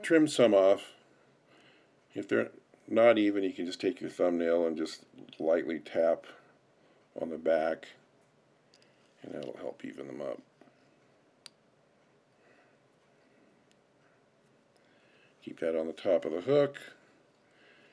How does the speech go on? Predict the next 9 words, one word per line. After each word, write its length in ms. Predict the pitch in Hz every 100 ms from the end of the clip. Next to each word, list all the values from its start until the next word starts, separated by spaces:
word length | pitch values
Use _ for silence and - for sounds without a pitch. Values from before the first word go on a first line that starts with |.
| _
and 220 | 156 131 110
now 160 | 98
move 240 | 90 87 85
my 160 | 78 - _ _
thread 300 | - 80 73
back 240 | 73 -
to 80 | -
the 80 | -
front. 360 | - - 50